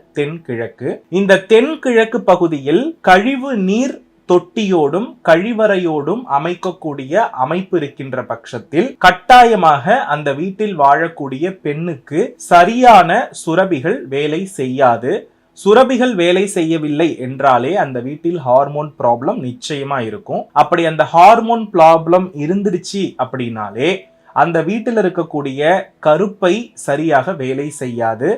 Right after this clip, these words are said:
கருப்பையில் வளரக்கூடிய அந்த சினை முட்டை அப்படின்றது சரியாக வேலை செய்யாது. இந்த அமைப்பு தான் குழந்தை பேரு, திருமண தடை, அதே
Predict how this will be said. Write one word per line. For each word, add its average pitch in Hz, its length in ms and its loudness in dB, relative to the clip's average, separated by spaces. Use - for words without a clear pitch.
கருப்பையில் 214 680 4
வளரக்கூடிய 156 720 0
அந்த 139 300 -2
சினை 196 260 -4
முட்டை 165 340 0
அப்படின்றது 135 520 -8
சரியாக 127 480 -4
வேலை 123 240 -6
செய்யாது. 113 460 -2
இந்த 214 300 0
அமைப்பு 151 460 -2
தான் 175 180 4
குழந்தை 156 380 -4
பேரு, 135 280 -4
திருமண 165 420 0
தடை, 135 260 2
அதே 143 260 4